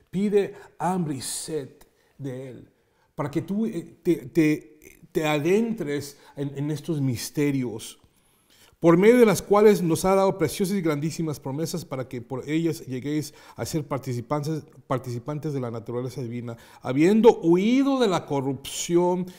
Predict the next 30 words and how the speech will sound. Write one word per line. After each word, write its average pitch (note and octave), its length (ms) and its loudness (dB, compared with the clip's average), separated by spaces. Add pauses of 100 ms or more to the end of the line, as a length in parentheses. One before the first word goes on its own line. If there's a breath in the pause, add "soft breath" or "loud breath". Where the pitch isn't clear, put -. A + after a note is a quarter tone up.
(180 loud breath)
que C#3+ 100 -4
hay D3 120 0
en D3 80 -2
el C#3 100 -2
mundo C#3+ 360 -4
a C3+ 120 -6
causa C#3 260 -6
de C3+ 80 -2
la - 60 -14
concupiscencia. A#2+ 960 -10 (260 loud breath)
Vosotros C#3+ 380 -8
también, C#3+ 360 -4
poniendo D#3 480 -2
toda A#3 380 6
diligencia E3+ 580 0
por C#3+ 140 -4
este C3+ 160 -8
mismo, C3+ 420 -6 (260 loud breath)
añadid C3 380 -4
vuestra C3+ 360 -4 (480)
fe, D#3 240 0
virtud, C#3+ 400 -4
y C#3+ 100 -8
virtud, B2 480 -8
conocimiento. A#2 840 -10 (3250 soft breath)
Eh, - 300 -14
nosotros E3+ 420 0
vamos F3+ 280 2
a - 80 -10
tener D#3 600 -4